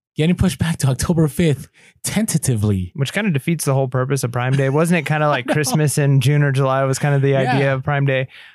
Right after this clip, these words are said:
Speaker 1: This
Speaker 2: Uh,
Speaker 1: is weird.
Speaker 2: and they're pushing it back to basically Q four here. So, um, yeah.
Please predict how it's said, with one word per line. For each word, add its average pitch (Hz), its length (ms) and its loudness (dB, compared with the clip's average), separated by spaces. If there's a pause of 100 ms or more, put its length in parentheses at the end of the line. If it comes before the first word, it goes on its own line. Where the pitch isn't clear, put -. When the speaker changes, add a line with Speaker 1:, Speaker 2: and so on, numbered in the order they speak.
(140)
Speaker 1:
This 131 160 -2
Speaker 2:
Uh, - 20 0
Speaker 1:
is 175 120 -2
weird. 139 380 2
Speaker 2:
and 147 80 2
they're 160 140 0
pushing 175 300 0
it 135 120 -2
back 139 220 -6
to 139 80 -4
basically 135 360 -2
Q 135 180 -2
four 147 280 0
here. 120 220 0
So, 131 440 0 (460)
um, 123 460 0 (800)
yeah. 202 240 0